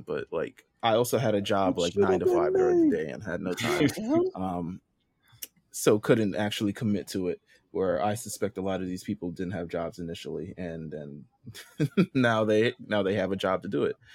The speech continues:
Speaker 1: Oh, a Bidoof. Okay. I'm playing this as we, as we talk about this.
Speaker 2: Yeah,
Speaker 1: Um,
Speaker 2: that's a real good thing.
Speaker 1: but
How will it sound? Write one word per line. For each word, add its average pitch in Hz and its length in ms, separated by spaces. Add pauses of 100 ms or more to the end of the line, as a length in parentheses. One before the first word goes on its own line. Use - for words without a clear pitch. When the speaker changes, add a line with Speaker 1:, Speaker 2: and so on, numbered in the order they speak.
(340)
Speaker 1:
Oh, 392 180
a - 40
Bidoof. 131 520 (120)
Okay. 98 240 (480)
I'm 131 100
playing 165 340
this 131 140
as 117 200
we, 98 320
as 101 100
we 98 100
talk 95 200
about - 200
this. - 260 (100)
Speaker 2:
Yeah, 196 80 (260)
Speaker 1:
Um, 131 460
Speaker 2:
that's 95 100 (100)
a 85 120
real 85 80
good 82 220
thing. - 240 (840)
Speaker 1:
but 131 360